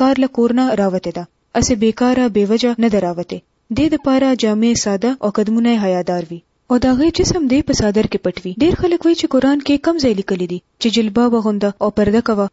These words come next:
او بیا د کور د جامو د پاسه بیا بل څادر په سره وه. نو دا آیت چې دی، د دې صفا صریح دلیل دی. دې کې ګوري چې انداز څه دی، چې یا ایها النبی، نبی صلی الله علیه وسلم ته خطاب دی، د الله تعالی حکم دی، تاسو صلی الله علیه وسلم باندې وی.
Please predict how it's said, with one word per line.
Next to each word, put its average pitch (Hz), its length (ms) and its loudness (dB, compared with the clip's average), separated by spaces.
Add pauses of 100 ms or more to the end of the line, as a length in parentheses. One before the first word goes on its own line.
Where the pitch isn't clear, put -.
(280)
او 214 100 0
بیا 233 180 2
د 226 140 0
کور 220 180 2
د 208 120 2
جامو 208 320 0
د 202 120 0
پاسه 214 520 0
بیا 220 120 2 (120)
بل 233 160 2
څادر 214 340 0
په 196 100 -2
سره 190 220 -2
وه. 196 60 -4 (100)
نو 226 140 2
دا 311 60 2 (180)
آیت 254 260 2
چې 247 160 0
دی، 233 80 2 (240)
د 214 100 2
دې 277 160 2
صفا 262 300 0 (180)
صریح 240 340 2
دلیل 208 300 0
دی. 233 100 2
دې 254 400 -2
کې 330 160 0
ګوري 349 320 2
چې 277 60 0 (120)
انداز 247 340 2
څه 190 160 -4
دی، 170 60 -6 (220)
چې - 80 0 (100)
یا 302 80 4 (120)
ایها 285 280 0
النبی، 208 360 0 (260)
نبی 240 160 2 (120)
صلی 285 200 2
الله 254 200 2
علیه 247 120 4
وسلم 254 380 0
ته 233 120 -4
خطاب 220 360 -2
دی، 247 80 0 (160)
د 220 100 4
الله 220 220 0
تعالی 226 320 2
حکم 285 320 -2
دی، 247 80 0 (140)
تاسو 294 260 0
صلی 226 200 0
الله 208 200 0
علیه 208 140 0
وسلم 240 400 0
باندې 233 360 0
وی. 170 100 -2